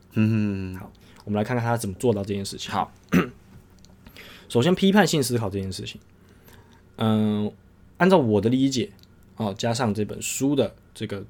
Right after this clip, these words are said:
Speaker 2: 作者的这个文字，
Speaker 1: 嗯。
Speaker 2: 我感觉是说，这个批判性思考，其实他说的事情就是很简单，怀疑一切，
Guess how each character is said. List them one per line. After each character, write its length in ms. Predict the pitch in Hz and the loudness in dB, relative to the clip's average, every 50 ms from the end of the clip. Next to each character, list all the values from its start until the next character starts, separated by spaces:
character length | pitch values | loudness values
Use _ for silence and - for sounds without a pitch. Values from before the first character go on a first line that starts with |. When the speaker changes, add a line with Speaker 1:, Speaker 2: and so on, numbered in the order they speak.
| - - - | -20 -20 -10
Speaker 2:
作 220 | - - 131 110 101 | -4 0 0 0 0
者 180 | 98 98 92 | -2 -4 -8
的 140 | 87 92 90 | -8 -10 -10
这 200 | - - 104 98 | -8 -6 -6 -6
个 200 | 95 95 92 92 | -6 -6 -8 -8
文 200 | 92 95 95 98 | -6 -4 0 0
字， 240 | 107 131 139 117 - - - - | 0 0 -2 -6 -6 -8 -6 -2
Speaker 1:
嗯。 260 | 117 113 104 90 80 - - - - - | 2 2 2 2 0 -6 -16 -18 -4 2
Speaker 2:
我 120 | 131 151 | 4 6
感 180 | 175 160 139 113 | 6 6 6 6
觉 120 | 110 117 | 4 2
是 220 | 113 - - 135 | 0 0 -2 -4
说， 420 | 117 - - 120 113 110 110 107 107 - | -4 -2 -2 0 0 0 -2 -2 -6 -6
这 120 | - - | -4 -4
个 80 | - 147 | -2 -2
批 160 | - - 214 | -2 -4 0
判 120 | 208 220 214 | 2 2 2
性 160 | 214 196 170 | 2 2 -2
思 240 | - - - 151 143 | -2 -4 -4 -4 -4
考， 140 | - 104 | -4 -6
其 80 | 98 - | -10 -10
实 80 | - 101 | -10 -10
他 120 | 101 135 | -10 -10
说 200 | 139 - - 143 | -10 -10 -8 -8
的 60 | 135 117 | -8 -8
事 180 | 117 - 127 | -10 -10 -10
情 160 | 107 - - - - | -10 -10 -12 -12 -10
就 120 | - 117 | -8 -8
是 220 | 110 113 110 - - - - - - - - | -6 -6 -8 -8 -10 -14 -20 -20 -20 -18 -10
很 140 | - 110 110 | -6 -4 -2
简 120 | 107 92 | -2 -2
单， 160 | 90 90 90 - - - - - - - - - - - | -4 -6 -10 -12 -16 -20 -20 -20 -20 -20 -20 -20 -20 -20
怀 300 | - - - - 117 113 | -16 -10 -2 0 2 4
疑 140 | 127 135 131 | 4 4 2
一 160 | 123 110 117 | 0 -2 -4
切， 300 | 107 - - - - 98 | -4 -4 -4 -6 -6 -10